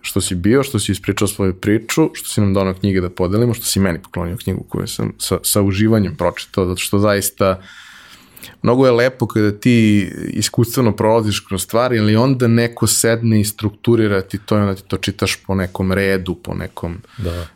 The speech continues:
Speaker 1: i ako ti negde nešto zafali, ti to dopuniš ili ako negde imaš nešto, ti razmišljaš. Imaš, ja volim da imam teme za razmišljanje, to je, to je poznata stvar.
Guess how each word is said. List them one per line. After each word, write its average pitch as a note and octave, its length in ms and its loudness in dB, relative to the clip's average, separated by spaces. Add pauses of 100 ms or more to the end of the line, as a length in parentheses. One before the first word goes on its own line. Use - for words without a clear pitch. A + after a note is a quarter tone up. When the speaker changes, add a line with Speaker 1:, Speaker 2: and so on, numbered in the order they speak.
(140)
Speaker 1:
i F#2+ 80 2
ako F#2 120 -2
ti - 120 -2
negde F#2+ 240 0
nešto F#2 260 0
zafali, F2+ 460 -2
ti - 160 -18
to F2 120 -6
dopuniš F2 640 -6
ili F2 160 -4
ako - 220 -6
negde F#2 280 -2
imaš F2+ 240 -2
nešto, - 380 -6
ti - 120 -8
razmišljaš. F2 680 -8
Imaš, A2+ 240 -2 (120)
ja A#2+ 200 0
volim G#2 300 0
da F2 40 -6
imam E2 160 -6
teme D#2 240 -8
za C#2 80 -10
razmišljanje, - 600 -10 (240)
to - 60 -8
je, - 120 -10 (220)
to D#2 140 -8
je F2+ 60 -10
poznata - 400 -10
stvar. - 280 -8